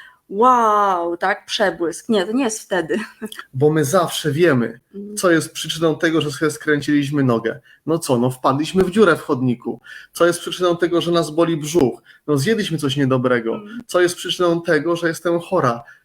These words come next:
Speaker 2: Klima mnie dojechała. Co jest przyczyną tego, że mnie,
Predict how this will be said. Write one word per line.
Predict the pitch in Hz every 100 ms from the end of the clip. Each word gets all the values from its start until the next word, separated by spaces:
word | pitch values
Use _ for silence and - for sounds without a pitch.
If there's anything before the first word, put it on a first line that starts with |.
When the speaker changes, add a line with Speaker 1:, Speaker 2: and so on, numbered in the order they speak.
| _
Speaker 2:
Klima | - 196 208 180
mnie | 135 127
dojechała. | 120 120 120 120 131 113 110 110 - - _
Co | - 175
jest | 175 -
przyczyną | - 175 185 175 165
tego, | 180 175 175
że | 151 170
mnie, | 170 170 170